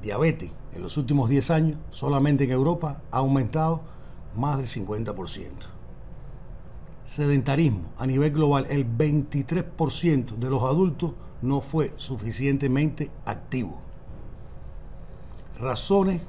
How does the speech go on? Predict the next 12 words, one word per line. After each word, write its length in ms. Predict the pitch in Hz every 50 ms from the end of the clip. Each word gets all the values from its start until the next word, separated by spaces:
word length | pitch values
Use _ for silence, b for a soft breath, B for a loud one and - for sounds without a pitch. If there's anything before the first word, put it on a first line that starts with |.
| - - - - - -
por 160 | 101 - 190
las 140 | 92 90 90
cuales 360 | - 165 160 156 160 151 -
es 60 | -
crucial 460 | 147 156 - - 160 151 135 147 143
tomar 260 | - 127 117 113 131 143
medidas 380 | 151 147 147 147 147 165 -
frente 260 | 160 139 123 117 110
a 40 | 98
las 80 | 104 101
enfermedades 460 | 85 98 101 104 98 95 98 104 -
cardiovasculares. 680 | - 104 107 107 95 90 82 - 82 78 71 - -